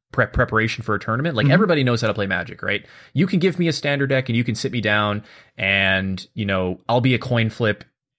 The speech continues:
Speaker 1: at, in, in a lot of games, let's say, right?
Speaker 2: Yeah.
Speaker 1: Um, but, but against somebody that has a finely tuned deck that has played it for months,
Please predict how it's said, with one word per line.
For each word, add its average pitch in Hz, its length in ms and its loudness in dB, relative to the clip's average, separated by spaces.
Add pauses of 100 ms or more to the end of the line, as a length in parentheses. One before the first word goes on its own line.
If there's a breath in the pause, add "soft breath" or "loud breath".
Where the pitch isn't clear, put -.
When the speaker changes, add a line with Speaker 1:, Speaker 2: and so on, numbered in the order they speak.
(160)
Speaker 1:
at, 101 200 -2
in, 120 380 -4
in 123 140 2
a 123 60 4
lot 107 240 2
of 95 60 -2
games, 92 320 -6
let's 95 160 -6
say, - 200 -6
right? 98 360 -4
Speaker 2:
Yeah. 120 240 2 (100)
Speaker 1:
Um, 92 540 -2 (520)
but, 127 400 0
but 127 120 2
against 135 280 2
somebody 170 220 4
that 131 100 4
has 107 100 2
a 101 40 -2
finely 151 360 0
tuned 120 240 -2
deck 117 220 2
that 101 120 -2
has 98 120 -2
played 127 300 0
it 120 100 -6
for 104 100 -6
months, 104 640 -2